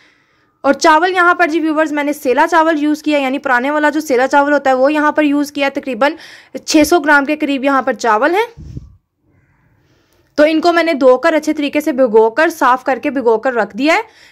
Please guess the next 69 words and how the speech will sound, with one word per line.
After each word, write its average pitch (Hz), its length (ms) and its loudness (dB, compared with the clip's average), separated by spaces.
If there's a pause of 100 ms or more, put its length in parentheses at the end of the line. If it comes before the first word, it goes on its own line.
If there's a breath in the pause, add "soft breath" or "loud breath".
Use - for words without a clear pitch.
यहाँ 311 240 2
पर 359 160 0
जी 359 100 0
व्यूअर्स, 330 380 -2
मैंने 320 160 -4
थोड़ा 302 180 0
सा 294 120 -2
पुदीना 269 400 0
लिया 320 220 0
है, 302 60 0
थोड़ा 277 220 0
सा 277 120 -2
हरा 254 220 0
धनिया 262 320 -2
लिया 311 200 0
है, 294 40 0
टमाटर 277 400 0
यहाँ 285 220 2
पर 294 100 -2
तकरीबन 277 380 -4
चार 262 280 2
से 311 100 -4
पाँच 247 340 -2
अदद 311 200 -2
लिया 294 180 -2
है। 285 60 0
छोटे 262 280 -2
वाले 311 180 2
टमाटर 294 400 0
थे 311 60 -2
मेरे 285 140 -2
पास, 294 180 -2
इसलिए 277 220 -10
मैंने 277 160 -2
चार 240 220 2
से 233 120 -4
पाँच 240 340 -2
ले 302 80 -2
लिया। 294 140 -2
अगर 262 120 0
आपके 262 200 0
पास 262 140 -4
बड़े 220 200 0
हों, 311 160 0 (380 loud breath)
तो 277 80 -4
आप 269 320 2
यहाँ 269 240 -2
पर 294 120 -2
तीन 247 280 -6
भी 269 60 -6
ले 247 160 0
सकते 220 240 -6
हैं। 262 80 -4
छिलका 285 300 0
समेत 269 400 -2
टमाटर 247 320 0
मैंने 247 180 -2
यहाँ 247 120 0
पर 320 140 -2
गोल 226 240 2
स्लाइस 220 280 -6
की 233 80 -8
शक्ल 226 200 -6
में 214 140 -6
काटा 208 220 -6
है। 208 100 -6
आलू 294 240 2
बुखारा 320 340 2
है, 302 220 2